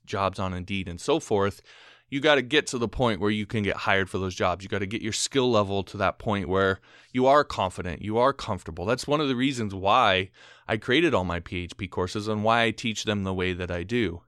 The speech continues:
because it's, it's more than just teaching you how the, how to code.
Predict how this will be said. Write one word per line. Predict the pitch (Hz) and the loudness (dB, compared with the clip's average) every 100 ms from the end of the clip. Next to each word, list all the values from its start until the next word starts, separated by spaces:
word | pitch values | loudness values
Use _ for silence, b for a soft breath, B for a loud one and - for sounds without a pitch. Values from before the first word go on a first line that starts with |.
| _ | _
because | 101 110 107 | -4 -4 -4
it's, | 104 - - B B B - | -4 -8 -14 B B B -8
it's | 113 | -4
more | 120 131 151 | 0 4 4
than | 160 147 | 4 2
just | 127 123 - | 0 -2 -4
teaching | - 143 139 127 | -6 -4 -4 -4
you | 117 | -4
how | 113 110 | 0 0
the, | 95 87 - | 0 -6 -12
how | - 117 | -4 -2
to | 107 | -4
code. | - 151 113 - | -2 0 0 -2